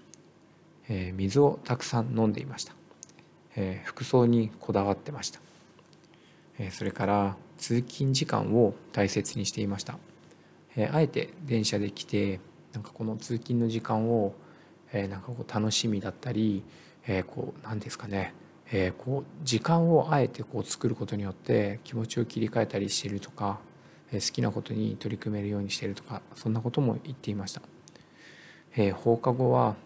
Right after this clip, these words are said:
えー、学区の見回りに行ってきます」と、と、こう、机の上にこう、ラミネートされた紙というか、なんかこう、フィルムを置いて、えー、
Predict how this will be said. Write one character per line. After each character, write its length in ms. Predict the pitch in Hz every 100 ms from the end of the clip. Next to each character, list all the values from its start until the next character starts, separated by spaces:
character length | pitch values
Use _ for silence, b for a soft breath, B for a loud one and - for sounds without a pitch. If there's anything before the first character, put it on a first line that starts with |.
| -
え 320 | 107 104 101 -
ー、 1040 | - - - - - - - - - -
学 220 | 117 -
区 80 | -
の 180 | 104 101
見 180 | 98 101
回 200 | 104 107
り 60 |
に 100 | 110
行 80 | 107
っ 40 | -
て 120 | 117
き 120 | -
ま 140 | 110
す」 80 | 117
と、 120 | - 98 - - - -
と、 180 | 101 104
こ 140 | -
う、 40 | 135
机 380 | - - - 117
の 140 | 117
上 140 | 113 101
に 140 | 95
こ 200 | - - - - -
う、 20 |
ラ 80 | 110
ミ 120 | 110
ネ 80 | 110
ー 20 |
ト 100 | 117
さ 140 | 107
れ 60 | 107
た 240 | - 101 B B B B B -
紙 280 | - 101 98
と 140 | - 98
い 20 |
う 40 |
か、 120 | - 151
な 80 | 123
ん 40 |
か 100 | - -
こ 80 | -
う、 20 |
フ 100 | -
ィ 40 | 104
ル 80 |
ム 160 | 101 98
を 100 | 117
置 80 | 110
い 80 | 101
て、 340 | - 107 107 - - - B B - - - - - -
え 260 | 104
ー、 20 | 101